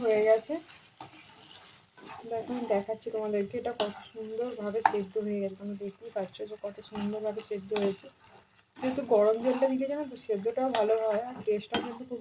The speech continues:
ভালো হয়। তো দেখো হয়ে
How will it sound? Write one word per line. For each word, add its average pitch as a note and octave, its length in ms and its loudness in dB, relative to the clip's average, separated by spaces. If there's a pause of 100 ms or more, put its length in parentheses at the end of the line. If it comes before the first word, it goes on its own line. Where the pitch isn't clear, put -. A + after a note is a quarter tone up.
(140)
ভালো F#3+ 180 0 (100)
হয়। F#3+ 180 -4 (3250)
তো B3 140 -10
দেখো A#3 280 -2 (2250)
হয়ে A#3+ 380 2